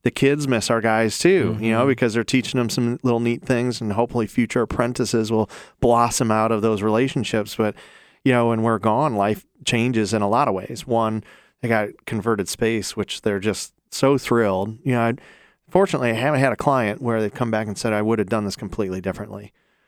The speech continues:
Speaker 1: That design process that Courtney was talking about is so important that we, we take the time to get the design right and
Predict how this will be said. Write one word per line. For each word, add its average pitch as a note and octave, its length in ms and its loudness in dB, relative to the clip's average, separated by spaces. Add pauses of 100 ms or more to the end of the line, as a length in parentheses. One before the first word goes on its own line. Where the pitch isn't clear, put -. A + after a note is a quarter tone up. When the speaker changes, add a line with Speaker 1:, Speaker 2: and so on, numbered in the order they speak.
(160)
Speaker 1:
That A2+ 160 0
design A2+ 400 2
process G#2 500 -2
that - 120 -12
Courtney G#2 280 -2
was G2 120 -8
talking A2 220 -2
about G2 200 -8
is - 60 -18
so A2 340 0 (500)
important A2 640 -2
that A#2 140 -4
we, G2+ 540 -4
we A2 140 -4
take - 320 -4
the A2 100 -2
time G#2+ 420 -4
to G#2+ 80 -10
get G2+ 140 -6
the G#2 80 -6
design G2+ 560 -4
right G2 360 -10 (120)
and G#2+ 500 -8